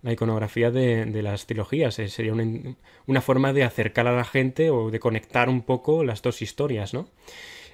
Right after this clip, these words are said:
Eh, bueno, he dicho hobbits, yo había pensado en personajes quizás, por ejemplo, Olorin está en Valinor. ¿Creéis que veremos Valinor? Imaginaos, no sé, una escena, ¿eh? Por ejemplo, ya digo, no es necesaria, pero una escena, a lo mejor cámara llegando a unas tierras inmaculadas,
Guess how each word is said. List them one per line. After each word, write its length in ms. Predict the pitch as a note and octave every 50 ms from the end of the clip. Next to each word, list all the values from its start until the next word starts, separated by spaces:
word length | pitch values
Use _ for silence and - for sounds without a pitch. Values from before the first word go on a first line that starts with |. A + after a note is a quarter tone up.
| _ -
Eh, 440 | A#2 A2+ A2 A2 G#2+ G#2 G#2 G#2+ - -
bueno, 280 | - - B2+ G#2 F#2+ -
he 100 | - C3+
dicho 260 | C3 D#3+ D#3+ - - D#3 -
hobbits, 540 | - D3+ D3+ D3+ E3+ F#3 G3+ - - - - -
yo 160 | C3 A#2 C3
había 200 | C3 D3 E3+ E3+
pensado 520 | E3 D3+ C#3 B2+ - D3+ D3 D3 D3 C#3+ -
en 400 | - B2 A#2+ A#2+ A#2 A#2+ A#2 A2+
personajes 600 | - A#2 A2+ - - A2+ A2+ A2 - A#2+ G#2+ -
quizás, 480 | - A2 - - A2+ G#2+ G#2+ - - _ _ _ - _ _ _
por 100 | - A2
ejemplo, 300 | - A#2 G#2+ G2+ A2+ G2+
Olorin 420 | G2+ A2 B2 B2 A#2+ G#2+ F#2 E2+ - _ _
está 400 | - - G#2+ - - A2 A2 A2+
en 340 | A2+ A2 G#2+ G#2+ G#2 G#2+ G#2+
Valinor. 460 | A2+ C3+ C#3+ C3+ A#2 G#2 F#2+ - - _ _ _ _ _ _ _ _ _ - - -
¿Creéis 240 | - - A2 B2 -
que 120 | - C#3
veremos 360 | A#2+ A#2 A#2 A2+ A2+ - -
Valinor? 460 | G#2+ G2 G2+ B2 C#3 B2+ A2+ G#2 - -
Imaginaos, 380 | A#2+ A#2 - - A#2 D3 D#3
no 80 | D#3 C#3
sé, 100 | - F#3+
una 80 | A3+
escena, 420 | F3+ C#3 - - A#2+ G2+ G2 F#2 F#2 B2
¿eh? 160 | A#2 D3 E3+ - - - - - - _
Por 120 | - A2+
ejemplo, 300 | A2 - A#2 G#2+ - A2 A2 A2+
ya 220 | B2 - B2+ D3
digo, 160 | E3+ E3+ C3
no 80 | C3 E3+
es 80 | E3+
necesaria, 640 | E3+ G3 F3 - C#3+ B2+ - F#3+ F3 B2+ A2+ G#2+ -
pero 120 | - A2
una 120 | B2 E3 E3
escena, 260 | C#3 - - D#3 C#3
a 40 | B2
lo 40 | A#2
mejor 280 | A#2 A2 - A#2+ A2+
cámara 320 | - B2 A#2+ A#2+ A#2+ A#2 A2+
llegando 420 | A2 G#2+ G#2+ A2+ A2+ A2+ A#2 A2+
a 60 | A2+
unas 360 | A2 A2+ A2+ A2 G#2+ - - -
tierras 460 | - G#2+ A2+ A2 G#2 A2 G#2+ - -
inmaculadas, 840 | A#2 A2 G#2+ G2+ G#2 G2+ - G#2+ G#2 G#2 G#2 G#2 G#2 G2 - -